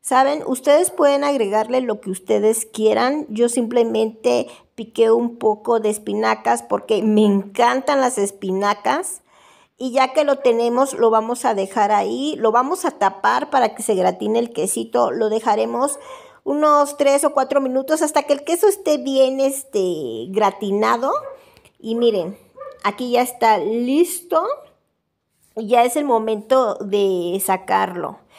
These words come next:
Huele delicioso. Y miren, despacito para que no se vaya a, este, a romper, eh, la papa. Y aquí ya está.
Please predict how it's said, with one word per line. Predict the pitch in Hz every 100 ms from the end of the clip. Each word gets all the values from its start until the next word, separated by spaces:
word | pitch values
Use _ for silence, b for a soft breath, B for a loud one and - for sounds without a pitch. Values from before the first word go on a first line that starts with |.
| B B
Huele | 214 254 269 294
delicioso. | 269 202 196 - 247 254 277 - 302 403 - _ _ _ _ _ _ _ _ _ _ _ _
Y | 226
miren, | 220 214 185 160 185 _
despacito | - 220 220 220 196 - 247 285 277
para | 262 214 214
que | 214
no | 214 226
se | 226 254
vaya | 220 208 208 214 226 226 -
a, | 175 175 170
este, | 196 - 185
a |
romper, | 190 190 190 - 208 220 233 B B B -
eh, | 190 185 175 175
la | 185 185 185
papa. | 220 220 - 262 - - b b b _
Y | 220 226
aquí | 226 247 226
ya | 208
está. | 208 - 247 247 269